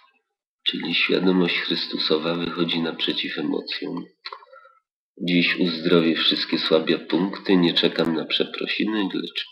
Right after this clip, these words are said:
pierwszy wyciągam rękę na zgodę. Przestaję być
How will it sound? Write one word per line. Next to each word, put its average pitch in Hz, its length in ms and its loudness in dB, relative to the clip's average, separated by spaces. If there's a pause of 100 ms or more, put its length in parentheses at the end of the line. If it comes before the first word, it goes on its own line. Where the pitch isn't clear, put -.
pierwszy 101 460 2
wyciągam 80 600 -4
rękę 76 380 -4
na 76 160 -4
zgodę. 78 400 -2 (920)
Przestaję 85 640 2
być - 320 -4